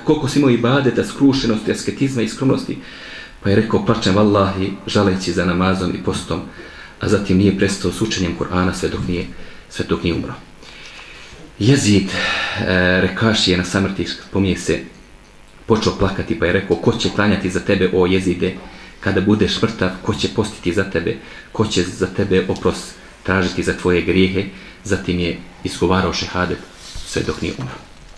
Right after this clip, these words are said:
Na osnovu svih ovih predaja možemo zaključiti da se niko od navedenih nije osjećao sigurnim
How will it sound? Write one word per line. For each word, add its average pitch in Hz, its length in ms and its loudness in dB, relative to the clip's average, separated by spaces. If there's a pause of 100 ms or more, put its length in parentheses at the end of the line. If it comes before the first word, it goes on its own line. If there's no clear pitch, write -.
(460)
Na 123 100 2
osnovu 107 200 4
svih 101 200 4
ovih 95 180 4
predaja 85 340 2 (840)
možemo 107 320 4
zaključiti 104 680 0 (360)
da 98 80 -8
se - 140 -2
niko 113 240 4
od 98 80 2
navedenih 101 520 4
nije 98 400 4
osjećao 104 480 2
sigurnim 95 560 0